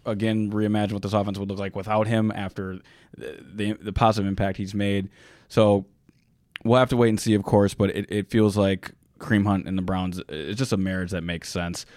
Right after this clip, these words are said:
For our next question, this subscriber wants us to discuss a little special teams. From the three one oh asking,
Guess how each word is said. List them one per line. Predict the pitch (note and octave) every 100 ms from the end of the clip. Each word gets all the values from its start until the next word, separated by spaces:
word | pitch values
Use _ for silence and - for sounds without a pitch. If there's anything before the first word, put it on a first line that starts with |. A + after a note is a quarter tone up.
| _ _ _
For | -
our | A2
next | A2 B2 D#3+ -
question, | - A#2 G#2+ A2+ A2+ A2+ _ _ _ _ _
this | A#2+ D3
subscriber | - A#2+ C3 A2+ A#2
wants | A2 G#2+
us | G#2 -
to | -
discuss | G2+ - G2 G2
a |
little | G2 G2
special | G2 - D#3+ -
teams. | F#2 - G1+ - - _ _ _ _
From | A2+
the | A2
three | - B2+
one | B2+ A#2
oh | A2 G#2+ -
asking, | G2+ G2+ - F#2 F2+